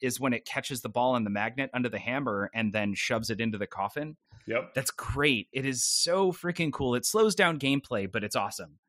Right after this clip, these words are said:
Speaker 2: Yeah.
Speaker 1: And, uh, and then all three balls got stuck in there.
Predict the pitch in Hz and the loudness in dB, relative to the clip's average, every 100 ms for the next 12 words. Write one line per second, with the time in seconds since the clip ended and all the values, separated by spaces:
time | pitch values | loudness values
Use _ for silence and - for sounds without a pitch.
0 | - 117 92 - - - 160 143 135 127 | -4 -4 -4 -10 -20 -2 2 2 0 2
1 | 127 123 120 143 131 135 135 131 135 143 | 4 4 2 0 2 2 2 4 4 4
2 | - 143 135 117 113 117 - 107 - - | 0 0 2 4 4 2 0 0 -2 -4
3 | - 104 117 95 85 62 | -4 -4 -2 -4 -4 -8